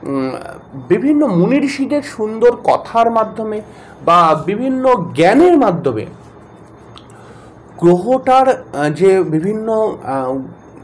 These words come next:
জ্যোতিষের যে বিভিন্ন জ্ঞান, এই জ্ঞানের মাধ্যমে কিন্তু আপনি অপর ব্যক্তির, আহ, আপনার customer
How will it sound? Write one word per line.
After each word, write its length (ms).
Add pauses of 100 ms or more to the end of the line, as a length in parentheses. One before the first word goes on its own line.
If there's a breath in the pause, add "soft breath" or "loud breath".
(220)
জ্যোতিষের 540
যে 120
বিভিন্ন 680
জ্ঞান, 340 (340 loud breath)
এই 180
জ্ঞানের 380
মাধ্যমে 340
কিন্তু 200
আপনি 280
অপর 280
ব্যক্তির, 460 (380)
আহ, 300
আপনার 360
customer 580